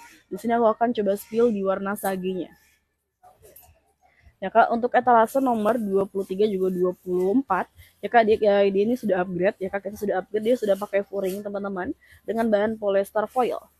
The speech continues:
Ya, Kak, dia sama dengan bahan, eh, luarnya, jadi meskipun dia adem dan juga nyaman, ya, Kak. Dan kita pilih warna hitam biar netral juga, ya. Untuk detailnya ini dia berkerah, dan juga dia full kancing di bagian depan, ya, Kak. Namun kancing ini tipe yang hidden button,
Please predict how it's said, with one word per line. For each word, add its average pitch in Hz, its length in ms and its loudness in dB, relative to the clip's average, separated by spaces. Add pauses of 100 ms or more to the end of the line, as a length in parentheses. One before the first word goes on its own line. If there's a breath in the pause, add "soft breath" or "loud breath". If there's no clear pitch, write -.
(200)
Ya, 165 160 -16
Kak, - 160 2 (240 soft breath)
dia 233 80 0
sama 220 240 2
dengan 196 240 0
bahan, 190 320 -2
eh, 190 240 -2
luarnya, 196 400 -2
jadi 175 160 -6
meskipun 190 400 -6
dia 196 240 -2
adem 196 240 -6
dan 180 80 -6
juga 175 160 -6
nyaman, 175 480 -10
ya, - 80 -8
Kak. - 60 -14 (340 soft breath)
Dan 214 80 -2
kita 240 160 4
pilih 233 240 4
warna 214 160 4
hitam 214 320 -2
biar 196 160 0
netral 175 400 -6
juga, 175 400 -8
ya. 220 160 -4 (400)
Untuk 208 320 -6
detailnya 202 320 0
ini 214 320 -2
dia 220 160 0
berkerah, 196 400 -4 (400 soft breath)
dan 208 160 0
juga 226 160 8
dia 247 240 8
full 226 240 -2
kancing 214 400 -4
di 202 80 -2
bagian 175 320 -2
depan, 226 320 -6 (320)
ya, 180 80 -6
Kak. 214 160 -2
Namun 226 240 -2
kancing 208 240 -6
ini 214 160 -6
tipe 202 240 -10
yang 208 160 -2
hidden 190 240 -2
button, 175 400 -8